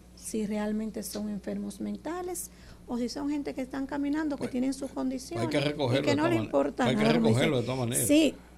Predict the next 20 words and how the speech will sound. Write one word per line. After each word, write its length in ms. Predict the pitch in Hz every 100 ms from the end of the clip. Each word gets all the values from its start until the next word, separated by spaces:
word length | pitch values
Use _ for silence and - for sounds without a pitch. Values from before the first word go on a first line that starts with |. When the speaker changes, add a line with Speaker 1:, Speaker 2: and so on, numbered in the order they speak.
| -
Speaker 1:
sí, 280 | - 285 277
pero 200 | 240 226
le 80 | 233
explico. 540 | - 247 233 - 190 -
Speaker 2:
Si 100 | -
no, 120 | 147 247
cada 120 | 277
uno. 80 | 294
Speaker 1:
Depende 440 | 285 311 370 359 381 453 - - - - - -
de 240 | 214 254
lo 140 | 262 254
que 140 | 247
sea 500 | 233 - 262 320 339 -
el 140 | 247
paciente 640 | 254 220 - 226 220 226
que 120 | 233
se 140 | 214 214
determine, 760 | 220 220 226 240 311 359 349 -
hay 180 | 226 240
una... 260 | 240 247